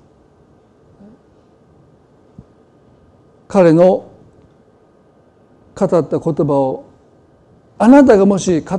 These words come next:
らないといけないとするならば、本当に私たちはそんな言葉、そんな真理を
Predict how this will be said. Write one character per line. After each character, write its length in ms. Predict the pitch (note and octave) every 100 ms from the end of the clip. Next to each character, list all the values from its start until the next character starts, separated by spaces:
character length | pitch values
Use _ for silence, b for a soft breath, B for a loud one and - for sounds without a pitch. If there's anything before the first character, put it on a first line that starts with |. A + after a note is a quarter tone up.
| G#3+
ら 100 | A3+
な 180 | A#3 A3+
い 80 | F#3
と 100 | F3+
い 80 | D#3+
け 140 | G3+
な 100 | G3+
い 60 | F#3
と 100 | D3+
す 140 | -
る 100 | D#3
な 80 | C3
ら 100 | A#2+
ば、 220 | - - _ _ _ - - - _ - _ _ _ _ _ _ _
本 180 | - G#3+
当 80 | B3
に 60 | G#3
私 300 | F3 G3 F#3+
た 60 |
ち 140 | C#3 C#3+
は 320 | C#3+ B2+ B2+ - _ _ _ _ _ _ _ _ _ _ _
そ 160 | -
ん 80 | F3+
な 80 | F3+
言 140 | E3+
葉、 200 | F3 D#3+ B2
そ 120 | E3
ん 60 |
な 80 | E3+
真 340 | - - G#3 D#3+
理 140 | C#3
を 160 | C3+